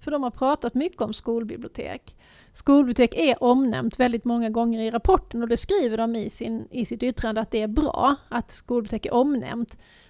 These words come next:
Men de hade mot bakgrund av den, hur mycket det har funnits i deras diskussioner så hade de velat ha med det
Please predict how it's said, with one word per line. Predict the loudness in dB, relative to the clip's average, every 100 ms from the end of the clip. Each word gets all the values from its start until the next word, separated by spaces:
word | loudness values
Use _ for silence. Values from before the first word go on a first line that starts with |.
| -6
Men | -2 -2 -2
de | -2 -2
hade | -2 -2 2 2 2 0
mot | -4 -4 -10 -8 -4
bakgrund | 2 4 4 0 -4 -2 2
av | 2 2 2
den, | 0 0 0
hur | 2
mycket | 2 2 0
det |
har | 0
funnits | 0 0 0 -2
i | -6
deras | -6 -4
diskussioner | -6 -6 -4 -2 -2 -4
så | -4
hade | -6 -6
de | -6
velat | -8 -8 -8
ha | -4
med | -4 -6 -10
det | -8